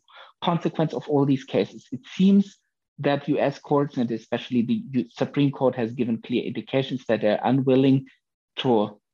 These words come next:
treat these matters, these past injustices, and that,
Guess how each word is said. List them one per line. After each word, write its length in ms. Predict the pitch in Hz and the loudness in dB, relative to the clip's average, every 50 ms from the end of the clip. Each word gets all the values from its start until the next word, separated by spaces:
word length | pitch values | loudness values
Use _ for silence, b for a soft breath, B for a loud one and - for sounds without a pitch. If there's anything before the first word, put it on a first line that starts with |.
| _ _ _ _ - | _ _ _ _ -14
treat 400 | - - 139 135 135 131 135 - - _ - | -4 -2 0 0 0 0 -2 -6 -16 _ -2
these 220 | 117 107 107 107 - - _ _ _ _ _ _ | -2 -2 -2 -4 -8 -18 _ _ _ _ _ _
matters, 520 | 127 123 143 151 - - 196 175 151 - _ | 0 0 0 0 0 -2 -2 -2 -2 -4 _
these 200 | 123 113 113 - _ - | -4 -4 -4 -6 _ -6
past 400 | - 147 143 143 139 - - - | -2 0 0 0 -2 -4 -8 -2
injustices, 880 | - 123 123 - - 143 - - - - 147 139 - - 147 147 156 - | 0 0 0 0 0 -2 -2 -2 -4 -6 -6 -4 -2 -2 -2 -2 -2 -4
and 200 | - 117 117 110 | -2 -2 0 2
that, 200 | 120 113 110 - | 2 0 0 -2